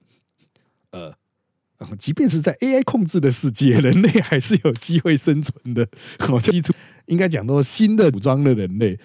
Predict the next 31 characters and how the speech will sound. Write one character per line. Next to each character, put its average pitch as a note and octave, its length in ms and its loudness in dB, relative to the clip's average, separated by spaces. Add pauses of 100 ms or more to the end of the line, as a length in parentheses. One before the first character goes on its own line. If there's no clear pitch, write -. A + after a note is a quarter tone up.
(140)
哦， A2 120 -6
不 D3 120 -8
过 F#4 80 2
菊 F#3 160 -2
地 G#3 120 2
鸡 F#3+ 120 -6
呢， F3 160 0
它 C3+ 140 -2
跟 C#3 220 -4
其 A#2 200 -8
他 B2+ 140 -2
一 C3+ 80 -2
般 B2 220 -4
的 A#2+ 60 -6
主 F#2+ 180 -12
流 F#2 200 -8
的 G#2+ 140 -2
那 A2 100 -8
种 F#2+ 100 -8
写 F2+ 180 -12
真 G2 420 -8
女 G2+ 120 -10
偶 F2+ 120 -10
像 G#2 180 -2
比 D#2+ 80 -12
较 G#2 100 -4
不 - 140 -8
太 F#2+ 160 -8
一 D2 140 -8
样。 D2 180 -8 (520)
啊， - 240 -12